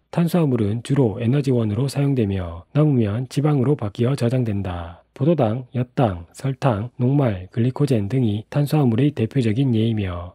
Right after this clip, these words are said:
밥, 빵, 국수, 고구마, 감자, 옥수수 등에 많이 포함되어 있다. 단백질은 몸의 기능을 조절하며 몸을 구성하는 비율이 높으므로 성장기인 청소년에게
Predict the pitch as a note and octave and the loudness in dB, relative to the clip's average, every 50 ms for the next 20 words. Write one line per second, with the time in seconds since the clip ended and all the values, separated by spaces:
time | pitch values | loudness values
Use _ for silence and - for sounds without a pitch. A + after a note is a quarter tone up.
0 | _ - B2+ C3 C3 A#2+ A2+ B2+ - _ _ _ - C#3 C3 A#2 A2 A#2+ B2+ B2+ | _ 2 4 4 4 2 0 -2 -6 _ _ _ 0 2 2 2 0 -2 -4 -8
1 | _ - - D3+ C#3 - - - A#2+ G2+ F#2 F2 - - - B2 B2 D3+ D3 B2 | _ -6 -6 -6 -6 -6 -2 0 0 0 0 -2 -6 -4 -2 0 2 4 4 4
2 | G#2+ A2 B2 B2+ B2+ - - A2+ G#2 G#2 G#2 - C3 A#2 F#2 F#2 - - B2 G#2 | 2 0 -2 -4 -8 -8 -4 -2 0 0 0 2 0 0 0 -4 -8 -12 -12 -8
3 | - - D3+ B2 B2+ A2+ C#3 C3+ A#2+ G2+ F#2+ F#2 - - A#2+ A2 G#2 A2 C3 D3 | -4 -4 -2 -2 -2 0 0 0 0 0 -2 -4 -6 -2 -2 0 2 2 2 0
4 | - - C3 B2 A#2+ A#2+ G#2+ G#2 A#2 C3+ B2+ - - - G2 F2 E2+ E2+ E2+ E2+ | 0 0 0 2 2 2 0 0 0 0 0 -2 -4 -4 -4 -4 -4 -8 -10 -14
5 | - _ _ _ _ _ _ _ - B2+ B2 C#3 E3+ - E3+ C#3 B2 A2+ G2 G2 | -18 _ _ _ _ _ _ _ 2 2 4 4 4 4 2 2 4 2 0 0
6 | F#2+ G#2+ B2 C#3 D#3 E3 D3+ - B2+ A#2 A2+ A#2 C#3 D3+ C#3 D#3 D3 C#3+ B2 A#2 | 0 2 4 4 4 4 2 0 0 0 2 2 2 0 2 0 0 2 2 0
7 | G#2+ G#2 G2+ G2 F#2 F#2 F2 E2+ E2+ - _ _ - C3+ C#3 D#3 D#3+ D3 B2 C3 | 0 0 0 -2 -2 -4 -6 -10 -12 -16 _ _ 2 4 4 6 4 4 2 0
8 | B2+ - A#2+ - A#2+ A#2 A2+ B2 D3 C#3+ - B2 A#2 A2+ A2 C3 C#3+ B2+ A2+ G2+ | -2 -2 -2 0 0 0 2 2 0 0 2 2 2 2 2 2 2 0 0 0
9 | - D#3 D3 B2 A2 G2 G2+ F#2+ F#2 F2+ F2+ - - - F3 F3 E3 E3 D#3 C#3 | 0 0 2 2 2 0 -2 -4 -6 -8 -10 -12 -6 0 0 2 4 4 2 2
10 | A#2+ G#2 G2+ G#2 A#2 B2 - D#3+ D#3+ D3+ C#3+ B2+ A#2+ A2+ G#2+ F#2+ G#2 G2 F#2 F2 | 2 0 0 -2 -4 -2 -2 0 0 2 2 2 2 0 0 -2 -4 -4 -6 -6